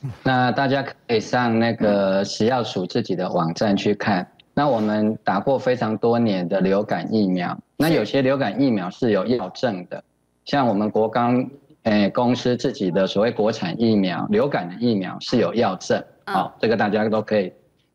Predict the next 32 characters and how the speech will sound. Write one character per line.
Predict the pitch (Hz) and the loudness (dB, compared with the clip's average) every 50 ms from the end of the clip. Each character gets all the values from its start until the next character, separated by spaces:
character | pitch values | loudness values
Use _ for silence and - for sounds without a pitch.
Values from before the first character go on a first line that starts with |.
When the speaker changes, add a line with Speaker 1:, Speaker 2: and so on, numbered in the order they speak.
| _ _ - | _ _ -4
Speaker 1:
网 | 110 95 95 | -2 -2 -2
上 | 98 - 139 120 107 | -2 -4 -4 -4 -4
看 | 104 - 123 107 | -4 -2 -2 0
得 | 85 95 | 0 -2
到。 | - - 107 90 - - _ _ _ _ _ _ _ - | -2 -2 -2 -4 -4 -8 _ _ _ _ _ _ _ -4
但 | - 151 | 0 0
是 | 147 165 | 2 2
包 | 170 165 165 160 | 2 2 0 0
括 | 156 165 156 | 0 0 -2
现 | 147 - 151 | -2 -2 -2
在 | 151 147 | 0 0
大 | 143 156 147 139 | 0 -2 0 0
家 | 143 143 | 0 2
在 | 131 147 135 | 2 2 0
打 | - - 104 87 | 0 -2 -4 -2
的 | 82 104 101 | -2 -4 -4
A | 101 123 123 123 123 120 | 0 0 0 0 0 0
Z、 | 120 131 127 113 107 _ _ _ _ - | 0 0 0 0 -2 _ _ _ _ -2
莫 | 139 143 135 | 0 0 0
德 | - - 98 95 | 0 -2 -2 0
纳， | 101 113 117 107 - - - _ _ - | 0 0 0 -2 -4 -8 -18 _ _ 0
的 | 113 123 | 0 0
确 | 123 185 170 | 2 2 2
都 | 151 147 | 0 0
是 | 143 151 | 0 2
没 | 131 117 120 127 | 2 2 2 2
有 | 113 92 | 0 0
药 | - 113 110 98 90 | 0 0 -2 -2 -2
证 | - - - 107 90 92 - | -4 -4 -2 -2 -4 -4 -8
的， | - - - _ _ _ _ _ _ _ _ - | -10 -12 -12 _ _ _ _ _ _ _ _ -8
就 | - 123 | -6 -2
是 | 127 156 147 131 - | 0 2 2 0 0